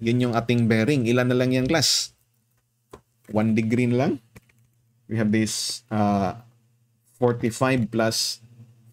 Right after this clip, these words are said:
forty-six point six three minus ninety. Yan yun. That is one point six three.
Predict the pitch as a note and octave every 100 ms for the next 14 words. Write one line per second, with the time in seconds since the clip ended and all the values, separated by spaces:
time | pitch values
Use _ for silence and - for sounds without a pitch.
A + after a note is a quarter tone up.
0 | - A#2 A#2 A2+ - C3 - - - A#2+
1 | A#2 A#2 - A2 - A2+ A#2 F3 C3+ -
2 | - _ _ _ _ _ - A2 A#2 A#2+
3 | A#2 - A2 A2 G#2+ G#2+ G2+ G#2 A#2+ -
4 | _ _ - G2+ A#2+ F3+ G3+ - _ -
5 | - _ _ _ - G2+ A2 - A#2 B2+
6 | B2 C3+ B2 C3+ - C3 A#2+ F3+ -